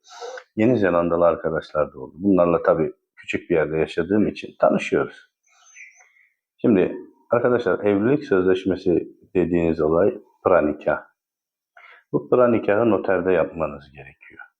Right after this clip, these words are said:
Noterde yaparken bunun belli kaideleri, kuralları var.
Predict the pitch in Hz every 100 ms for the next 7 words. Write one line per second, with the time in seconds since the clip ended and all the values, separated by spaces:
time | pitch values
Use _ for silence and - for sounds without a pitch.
0 | _ _ - - - 127 147 127 92 92
1 | 127 - 90 87 98 95 82 87 92 92
2 | 95 92 - - 95 87 85 85 85 87
3 | - 85 82 80 80 71 - -